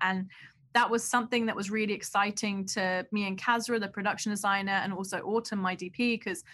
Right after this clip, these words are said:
I love doing long takes 'cause I, I, I'm very actor driven and I wanted to see, you know, Owen and Tom play. And people can see, for example, in the first episode,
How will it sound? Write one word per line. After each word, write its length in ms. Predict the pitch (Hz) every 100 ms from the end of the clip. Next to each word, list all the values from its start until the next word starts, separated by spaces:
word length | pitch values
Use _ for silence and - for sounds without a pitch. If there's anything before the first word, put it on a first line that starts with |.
| - - -
I 80 | 202
love 220 | 226 220
doing 180 | 226 208
long 240 | 202 190
takes 420 | 190 240 - -
'cause 140 | - 202
I, 60 | 196
I, 120 | - 196
I'm 140 | 196
very 240 | 196 196 -
actor 240 | 240 -
driven 320 | - 190 185
and 100 | 180
I 80 | 180
wanted 200 | 185 196
to 100 | 190
see, 180 | 190 202
you 120 | 190 202
know, 140 | 190
Owen 220 | - 196 196
and 120 | 190
Tom 240 | 196 185
play. 380 | 190 220 214 202
And 180 | 175 180 - - - _
people 220 | - 240 233
can 160 | 240
see, 280 | 214 233 233
for 80 | 226
example, 420 | 202 208 208 208
in 100 | 208
the 80 | 196
first 340 | 185 220 220 233
episode, 640 | 214 214 208 202 190 190